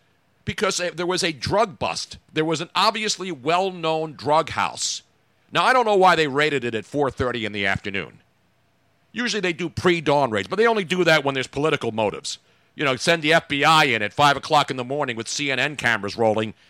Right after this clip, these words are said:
for some guy in his underwear and send in swat teams.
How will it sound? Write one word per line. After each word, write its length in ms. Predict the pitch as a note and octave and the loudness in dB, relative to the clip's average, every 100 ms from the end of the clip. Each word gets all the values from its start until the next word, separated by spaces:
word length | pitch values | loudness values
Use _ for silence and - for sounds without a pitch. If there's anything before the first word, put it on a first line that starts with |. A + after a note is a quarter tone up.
| _ | _
for 100 | - | -8
some 180 | C3+ B2 | -6 -2
guy 220 | C3 D3+ | 2 4
in 60 | C#3 | 4
his 140 | A#2 | 2
underwear 580 | C3+ D3 A#2 F#2+ C#2 C2+ - _ _ _ _ _ | 2 2 0 0 -4 -8 -16 _ _ _ _ _
and 160 | C3 A#2+ | -2 0
send 300 | D#3 D3 C3+ | 0 0 0
in 140 | B2+ | -4
swat 500 | - - D3 D#3+ - | -6 -2 2 2 0
teams. 460 | - G#2+ - - | -8 -10 -14 -20